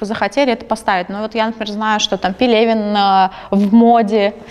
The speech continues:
А, нынче есть, э, интересные, э, например, авторы, э, современные, которые, мне кажется, неплохо могли бы выглядеть, в том числе и, и на театральной сцене.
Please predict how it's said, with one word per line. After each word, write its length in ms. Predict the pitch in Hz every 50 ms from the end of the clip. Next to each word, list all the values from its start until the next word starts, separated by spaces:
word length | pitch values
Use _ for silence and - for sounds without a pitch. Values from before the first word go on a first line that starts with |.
| - - - - - - -
А, 640 | 190 190 196 190 190 190 190 190 190 190 190 190
нынче 380 | 196 214 220 220 226 220 - 220
есть, 400 | 202 240 277 311 - - - -
э, 460 | 233 214 202 202 196 196 190 190 190 190
интересные, 800 | 196 220 - 220 202 214 240 - - 254 226 208 196 196 190 190
э, 560 | 180 175 175 175 175 170 170 170 185 185 185 185
например, 480 | 185 185 - 196 196 196 196 196 190 190
авторы, 720 | 185 185 202 - - 190 180 185 185 185 185 185 185 190 - - - - - - - -
э, 300 | - - 185 92 92 95 -
современные, 1000 | - - 196 190 190 190 190 190 190 190 190 185 185 190 190 190 190 190 190 - - - - -
которые, 400 | - 190 - 202 202 220 220 208
мне 140 | 208 196 185
кажется, 340 | - 196 - - - -
неплохо 440 | 202 208 202 - 220 196 196 - -
могли 280 | 185 185 185 180 185 185
бы 640 | 175 175 180 180 185 185 190 190 202 190 190 185
выглядеть, 520 | 180 185 185 180 185 180 180 185 190 185 -
в 60 | -
том 160 | - 190 185
числе 640 | 185 - - - - 196 190 190 190 - - - -
и, 160 | - - 196
и 40 | 196
на 120 | 190 196 202
театральной 460 | 196 208 196 202 202 190 185 175 180
сцене. 480 | - - - 190 185 185 185 185 190